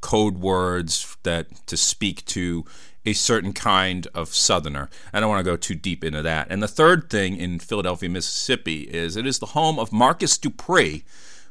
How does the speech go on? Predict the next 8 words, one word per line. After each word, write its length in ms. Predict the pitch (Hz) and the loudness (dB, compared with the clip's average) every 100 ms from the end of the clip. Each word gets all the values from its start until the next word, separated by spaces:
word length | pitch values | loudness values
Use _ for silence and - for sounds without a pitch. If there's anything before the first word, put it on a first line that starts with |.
| - | -2
who, 200 | 107 107 | 0 0
of 80 | |
course, 280 | 95 120 110 | 2 0 2
is 140 | 110 92 | 0 -2
the 160 | 107 | 0
subject 640 | - - 156 127 113 101 - - | 0 4 2 4 2 0 -4 -2
of 460 | 101 95 95 90 - - - - - - | 0 2 0 -2 -8 -14 -14 -14 -14 -2
the 340 | 98 95 90 | 0 0 -2